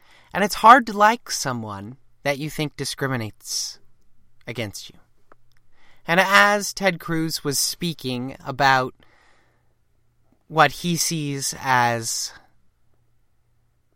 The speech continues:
the merits of Israel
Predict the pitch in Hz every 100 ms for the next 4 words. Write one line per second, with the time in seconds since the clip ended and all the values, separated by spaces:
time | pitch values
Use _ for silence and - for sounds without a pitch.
0 | _ _ - 143 139 156 180 135 - -
1 | - - 143 131 127 131 131 - - _
2 | _ _ - 185 165 131 123 107 110 147